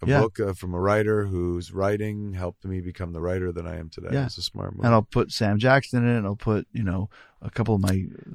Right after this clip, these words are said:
Speaker 2: uh,
Speaker 1: Anybody want, he, you know, I'm gonna John Travolta it with Pam Grier.
Speaker 2: Yeah, and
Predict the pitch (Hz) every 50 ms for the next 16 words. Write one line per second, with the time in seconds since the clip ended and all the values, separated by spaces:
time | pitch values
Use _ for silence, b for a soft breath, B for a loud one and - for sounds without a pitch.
0 | - - - 101 95 82 98 101 104 98 101 104 98 95 98 104 107 110 104 104
1 | 104 98 95 110 104 101 92 95 110 127 120 104 90 - 113 110 107 107 104 -
2 | 104 95 90 110 117 127 120 - - 107 98 95 95 - - 90 98 98 92 90
3 | - _ - - 107 101 98 92 95 95 113 123 131 120 104 - - - - _
4 | - - - 127 127 135 135 165 - _ - 139 156 180 185 170